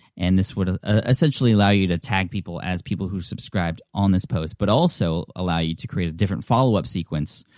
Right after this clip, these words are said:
or at least initial follow-up email that has a link for this specific P D F file as well. And that way, you don't need to get Lead Pages. You ha-, you hack it in there,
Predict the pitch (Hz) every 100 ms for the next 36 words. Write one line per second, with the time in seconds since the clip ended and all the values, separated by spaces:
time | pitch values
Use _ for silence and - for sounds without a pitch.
0 | _ - 110 135 127 - 107 110 127 120
1 | 104 101 101 90 - 156 131 92 87 101
2 | 95 92 95 87 - - 98 82 - 95
3 | - 87 - - 87 78 73 80 78 78
4 | - _ _ 98 101 107 78 92 101 104
5 | 98 92 - _ _ 98 131 143 135 104
6 | 120 113 113 110 110 120 107 110 - 110
7 | 101 117 123 120 101 92 87